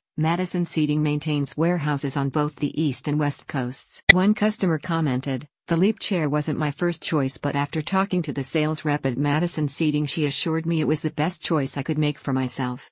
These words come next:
I love my Leap chair. I spend eight to ten hours in the office and this chair makes it a little more bearable."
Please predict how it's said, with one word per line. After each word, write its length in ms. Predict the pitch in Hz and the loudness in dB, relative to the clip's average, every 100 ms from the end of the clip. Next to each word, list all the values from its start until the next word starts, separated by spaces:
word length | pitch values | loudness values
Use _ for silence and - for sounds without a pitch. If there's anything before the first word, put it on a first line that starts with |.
| _ _ _ - | _ _ _ 0
I 120 | 180 | 4
love 220 | 175 196 | 4 4
my 160 | 175 147 | 2 2
Leap 300 | 151 170 - | 2 2 0
chair. 480 | - 160 131 123 - _ | 0 0 0 -4 -10 _
I 120 | 170 | -2
spend 320 | 160 - 170 - | 0 2 2 2
eight 220 | 185 202 | 0 0
to 80 | 160 | -2
ten 260 | - 156 | 0 2
hours 400 | 151 151 139 127 | 2 2 2 0
in 80 | 143 | 0
the 140 | 143 - | 0 2
office 420 | 151 - 139 - | 0 0 -2 0
and 100 | 143 | 0
this 200 | 143 - | 0 -2
chair 300 | - 170 160 | -2 0 2
makes 280 | 143 - 147 | 0 0 -2
it 80 | |
a 60 | 139 | 0
little 260 | 147 160 156 | 0 2 2
more 220 | 151 147 | 2 0
bearable." 500 | 139 131 131 127 | 0 -2 -2 -4